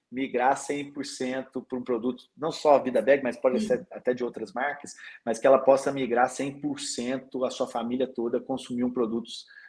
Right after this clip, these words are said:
Speaker 1: vegetais de boa qualidade, num preço acessível e que entreguem nutrição. Se a gente conseguir
Speaker 2: Uhum.
Speaker 1: movimentar, e vamos conseguir movimentar cada vez mais esse consumo,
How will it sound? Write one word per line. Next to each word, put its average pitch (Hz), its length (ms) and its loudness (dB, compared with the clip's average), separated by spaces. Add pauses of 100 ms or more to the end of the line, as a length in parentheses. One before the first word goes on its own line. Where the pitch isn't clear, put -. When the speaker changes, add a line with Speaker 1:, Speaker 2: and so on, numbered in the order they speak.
(140)
Speaker 1:
vegetais 120 880 2
de 120 100 -2
boa 180 360 6
qualidade, 131 640 6
num 127 120 -2
preço 143 420 -2
acessível 139 880 -4 (300)
e 117 40 -6
que 143 140 -6
entreguem 135 480 6
nutrição. 131 720 -4 (300)
Se - 100 0
a 120 60 4
gente 151 220 -2
conseguir 139 760 0
Speaker 2:
Uhum. 135 100 -10
Speaker 1:
movimentar, 120 680 2
e 110 60 -2
vamos 139 280 4
conseguir 123 380 -4
movimentar 113 500 0
cada 113 200 4
vez 131 200 4
mais 123 220 2
esse 110 160 -8
consumo, 117 640 -6